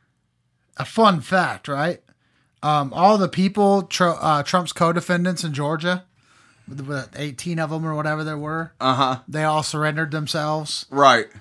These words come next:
Speaker 1: And they all were released on bail.
Speaker 2: Except
Speaker 1: The black guy.
Speaker 2: the black guy,
Speaker 1: Yeah.
Speaker 2: yeah. <laughs>
Speaker 1: The, the head of Blacks for Trump.
Speaker 2: Isn't that ironic?
Speaker 1: Yeah.
Speaker 2: Isn't that ironic? And there you go. You're, again, you were talking earlier about getting pushed to the right.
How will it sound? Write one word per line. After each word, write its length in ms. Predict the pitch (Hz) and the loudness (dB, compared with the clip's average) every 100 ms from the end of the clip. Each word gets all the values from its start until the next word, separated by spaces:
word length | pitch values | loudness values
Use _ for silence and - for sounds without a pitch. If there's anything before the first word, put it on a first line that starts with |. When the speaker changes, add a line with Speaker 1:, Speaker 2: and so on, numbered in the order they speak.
| - | -2
Speaker 1:
And 480 | 160 156 151 139 - _ | 2 2 0 -4 -10 _
they 160 | 156 | -4
all 320 | 160 180 185 175 | 2 6 6 4
were 80 | 165 | 2
released 400 | 165 160 170 185 | 0 -2 -4 -2
on 200 | 160 151 | -4 -2
bail. 480 | 147 156 170 175 - _ _ | -4 -2 -2 -4 -10 _ _
Speaker 2:
Except 640 | 117 123 165 160 170 185 _ _ _ | -4 0 6 8 8 4 _ _ _
Speaker 1:
The 120 | 165 | -2
black 340 | 143 156 123 117 | 0 0 -2 -2
guy. 100 | 135 | 6
Speaker 2:
the 100 | 147 | 6
black 320 | 156 156 170 | 8 8 8
guy, 260 | 147 135 131 | 4 4 4
Speaker 1:
Yeah. 380 | 139 147 143 156 196 - | 8 10 10 8 4 6
Speaker 2:
yeah. 800 | 254 285 254 294 311 311 - 320 | 8 8 8 8 8 6 6 -4
<laughs> 40 | - 320 | -2 -6
Speaker 1:
The, 280 | 175 196 190 - | 4 4 4 2
the 160 | 180 | 4
head 260 | 160 196 214 | 6 8 8
of 160 | 190 139 | 4 4
Blacks 360 | 165 180 185 | 2 4 2
for 160 | - 190 | -2 -2
Trump. 440 | - 202 165 - - _ 175 | 2 4 4 0 -14 _ 2
Speaker 2:
Isn't 160 | 196 | 4
that 180 | 220 185 | 8 8
ironic? 520 | 190 190 170 156 147 190 | 10 10 10 8 8 8
Speaker 1:
Yeah. 220 | 196 143 - - | 6 2 -6 -2
Speaker 2:
Isn't 220 | 165 196 | 0 4
that 180 | 190 180 | 4 6
ironic? 560 | 170 160 156 147 123 - | 6 8 6 4 0 4
And 180 | 190 | 8
there 140 | 240 285 | 8 6
you 140 | 262 | 4
go. 260 | 214 277 247 | 8 8 8
You're, 180 | 202 185 208 | 6 0 4
again, 580 | 175 165 214 220 180 | 4 6 4 4 0
you 100 | 175 190 | 0 0
were 80 | |
talking 380 | 160 208 226 202 | 4 6 6 4
earlier 340 | 185 240 214 170 | 2 4 4 4
about 300 | 147 147 147 | 4 4 2
getting 200 | 165 147 | -2 -4
pushed 300 | 180 190 - | -2 -2 0
to 80 | 156 | 0
the 100 | 123 | 2
right. 380 | 151 214 156 | 6 6 6